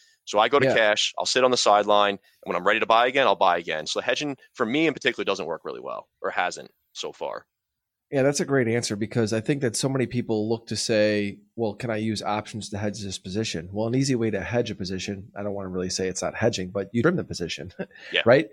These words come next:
Speaker 1: right.
Speaker 2: A-, a-, and th-, that just takes your exposure down. You can always get back in. We get so tied to these positions that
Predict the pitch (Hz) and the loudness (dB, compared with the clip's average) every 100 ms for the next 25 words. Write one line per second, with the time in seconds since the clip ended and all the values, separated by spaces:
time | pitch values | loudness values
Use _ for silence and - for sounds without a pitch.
0 | - 190 147 143 143 131 127 135 135 143 | -2 4 6 6 6 6 4 4 4 4
1 | - 139 - - 123 120 113 - 123 113 | 4 4 4 0 4 4 4 6 6 6
2 | 101 139 117 101 - - - - 123 117 | 4 4 4 0 -8 -20 -14 -2 0 2
3 | 131 - 160 180 131 127 117 104 98 139 | 4 4 6 6 6 4 4 4 4 2
4 | 107 80 - - _ 135 131 127 - - | 0 -2 -14 -20 _ 4 6 4 4 6
5 | 156 160 170 - - 139 143 117 110 107 | 8 6 4 -2 2 4 4 2 0 -2
6 | - 98 151 - 95 92 - 101 107 | -2 0 2 0 -4 -4 -2 0 -2